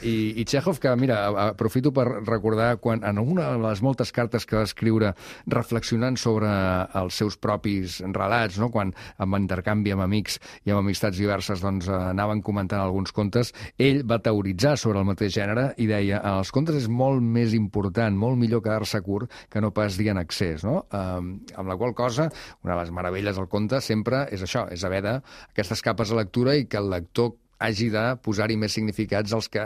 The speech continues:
simplement suggereix. I és un mestre en, en l'art de suggerir, eh,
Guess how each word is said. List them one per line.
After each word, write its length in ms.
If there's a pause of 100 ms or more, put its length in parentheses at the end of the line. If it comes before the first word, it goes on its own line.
(100)
simplement 440
suggereix. 560 (300)
I 160
és 100
un 140 (260)
mestre 400
en, 400
en 160
l'art 160
de 160
suggerir, 480
eh, 140